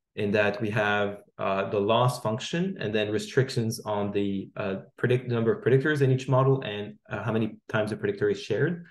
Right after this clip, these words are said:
So this idea can be applied to discriminant analysis, P C A, kernel-based estimators, and more interestingly, tree-based ensembles. So this is a project I kind of started working a little bit already, which, uh, basically I'm trying to do a non-random version of random forest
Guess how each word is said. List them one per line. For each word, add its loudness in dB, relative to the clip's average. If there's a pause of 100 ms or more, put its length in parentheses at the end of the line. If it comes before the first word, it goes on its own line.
(880)
So 4
this 6
idea 8
can 6
be 6
applied 2
to -4
discriminant -2
analysis, 0
P -6
C 2
A, 6
kernel-based 0
estimators, -2
and -4
more 0
interestingly, -2
tree-based 4
ensembles. -4
So 2
this 6
is 4
a 8
project 4
I -2
kind -2
of -2
started 0
working 2
a -2
little 6
bit 4
already, -2 (600)
which, -2
uh, 2
basically 4
I'm 0
trying 0
to -6
do 0
a -4
non-random 4
version 0
of -4
random 0
forest 0